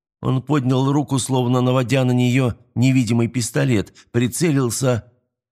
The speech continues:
а затем его рука бессильно упала. Люси взвесила пистолет в руке.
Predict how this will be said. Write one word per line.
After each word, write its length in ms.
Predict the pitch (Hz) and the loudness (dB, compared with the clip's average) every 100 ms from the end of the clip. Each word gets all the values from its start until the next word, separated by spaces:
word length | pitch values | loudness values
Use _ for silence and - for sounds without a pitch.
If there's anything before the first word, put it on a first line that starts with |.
| _ _ | _ _
а 100 | - | -10
затем 320 | 113 127 - | -6 -6 -4
его 260 | 113 107 104 | -4 -4 -6
рука 280 | 101 - 98 | -6 -6 -6
бессильно 560 | 85 82 - 78 76 - | -6 -8 -8 -6 -8 -10
упала. 520 | 80 - 69 65 - _ _ _ _ _ _ _ _ _ _ - | -14 -12 -14 -14 -20 _ _ _ _ _ _ _ _ _ _ -4
Люси 380 | 143 139 - | 0 0 0
взвесила 640 | 120 87 107 113 - 95 95 | -2 0 0 0 -2 -4 -4
пистолет 680 | - 82 - 87 78 71 - | -4 -8 -6 -6 -6 -8 -12
в 80 | 71 | -16
руке. 480 | 67 - - - | -16 -18 -18 -20